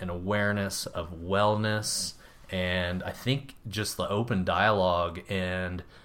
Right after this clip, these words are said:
conversations that he was having with people felt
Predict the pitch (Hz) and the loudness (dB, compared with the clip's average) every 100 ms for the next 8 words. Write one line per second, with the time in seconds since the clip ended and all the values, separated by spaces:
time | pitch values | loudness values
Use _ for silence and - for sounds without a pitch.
0 | - - 110 104 95 104 98 107 92 82 | -18 -2 0 0 -2 -4 -4 -4 -6 -8
1 | - 101 78 - 95 104 95 85 - 95 | -8 -8 -8 -2 -2 0 -4 -6 -8 -8
2 | 87 87 - 101 95 92 | -8 -10 -4 2 4 2